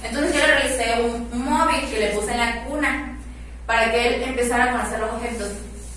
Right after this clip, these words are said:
Un tip para hacer un móvil, no necesitas tener muchas cosas. Yo lo hice de fieltros, de ratacitos de fieltros que tengo,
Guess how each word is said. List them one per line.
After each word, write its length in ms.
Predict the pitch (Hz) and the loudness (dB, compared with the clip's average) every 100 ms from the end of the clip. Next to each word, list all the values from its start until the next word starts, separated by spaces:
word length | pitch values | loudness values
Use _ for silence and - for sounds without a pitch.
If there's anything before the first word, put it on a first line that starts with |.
| - | -8
Un 180 | 277 302 | -4 -4
tip 260 | 302 330 - - - | -2 -4 -6 -10 0
para 180 | 233 226 | 4 6
hacer 220 | 226 247 | 6 2
un 180 | 277 294 | 2 4
móvil, 460 | 294 285 - - - - | 4 4 -2 -4 -10 -6
no 220 | 240 262 | -2 0
necesitas 320 | - - 330 | 0 -2 -4
tener 220 | 269 247 247 247 | 0 0 0 -4
muchas 240 | 254 277 - | -4 -2 -2
cosas. 300 | 294 294 - 302 - | 4 4 4 0 -2
Yo 160 | - 269 | 0 2
lo 80 | 302 | 4
hice 160 | - | 2
de 160 | - 247 | 2 0
fieltros, 340 | - 349 403 349 | 0 0 0 0
de 60 | |
ratacitos 480 | - 233 226 - 320 | 0 0 0 -2 -2
de 60 | 311 | -2
fieltros 320 | 302 285 320 | -2 -4 -4
que 80 | 285 | -6
tengo, 340 | 269 294 302 | -4 -4 -4